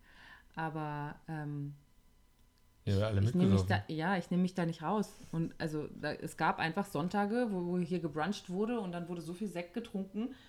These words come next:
Speaker 1: dass kein, keiner mehr, äh, also die Feuerwehr hätte man noch rufen können, wenn dem Kind was passiert wäre. Aber
Speaker 2: Als sie
Speaker 1: fahren
Speaker 2: noch
Speaker 1: hätte
Speaker 2: nicht,
Speaker 1: keiner
Speaker 2: als sie
Speaker 1: dürfen.
Speaker 2: noch nicht hier gewohnt haben.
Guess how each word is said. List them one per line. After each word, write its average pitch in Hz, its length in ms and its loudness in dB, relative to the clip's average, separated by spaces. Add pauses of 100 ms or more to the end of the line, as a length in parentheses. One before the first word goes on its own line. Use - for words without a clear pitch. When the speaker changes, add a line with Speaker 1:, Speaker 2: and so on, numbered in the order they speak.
(140)
Speaker 1:
dass 190 280 -8 (100)
kein, 180 340 -4
keiner 190 300 0
mehr, 190 460 -2
äh, - 20 -6
also 175 260 -4
die - 240 -8
Feuerwehr 208 380 2
hätte - 180 -2
man 156 100 -2
noch 151 140 -4
rufen 165 200 -8
können, 156 220 -6
wenn 156 100 -2
dem 156 140 -4
Kind 156 180 -6
was 156 160 -8
passiert 156 280 -8
wäre. 135 100 0
Aber 123 100 6
Speaker 2:
Als 107 80 -2
sie - 60 -12
Speaker 1:
fahren - 140 4
Speaker 2:
noch 123 80 6
Speaker 1:
hätte 135 100 4
Speaker 2:
nicht, 127 120 4
Speaker 1:
keiner 240 220 2
Speaker 2:
als 151 180 2
sie 123 60 -2
Speaker 1:
dürfen. 120 60 2
Speaker 2:
noch 117 80 2
nicht 113 140 0
hier 120 120 0
gewohnt 123 300 0
haben. 110 280 -2